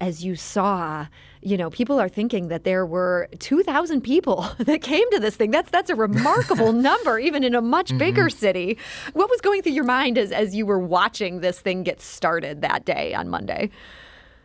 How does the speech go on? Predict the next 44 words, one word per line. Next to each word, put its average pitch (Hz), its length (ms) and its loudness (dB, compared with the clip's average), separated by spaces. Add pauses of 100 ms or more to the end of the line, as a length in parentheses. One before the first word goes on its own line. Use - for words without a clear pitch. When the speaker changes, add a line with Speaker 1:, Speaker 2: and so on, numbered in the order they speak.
(240)
Speaker 2:
Well, 156 300 2
we 165 260 -4
showed 147 300 -2
up 151 140 -4
an 165 60 -4
hour 151 280 0
early 117 400 -4
so - 180 -8
that 113 100 -4
we 110 120 -10
could 131 160 -6
introduce 117 440 -8
ourselves 117 360 -6
to 123 100 -10
people 117 340 -8
as 110 140 -6
we, 117 260 -6 (640)
as 123 140 -4
it 123 140 -4
went 117 180 -4
on, 107 340 -2
and 110 360 -4
we 113 140 -6
were 117 140 -6
talking 120 380 -4
to 127 60 -4
people 113 480 -6
and 107 260 -8
introducing 117 500 -6
ourselves 113 460 -2
and 107 120 -8
getting 113 220 -4
to 113 60 -6
know 110 180 -6
different 107 300 -10
people, 113 320 -6
and 107 160 -6 (680)
I 131 80 0
think 147 300 -8
the 175 80 -2
biggest 127 460 -2
thing 123 240 -4
is 110 160 -6
that 107 240 -6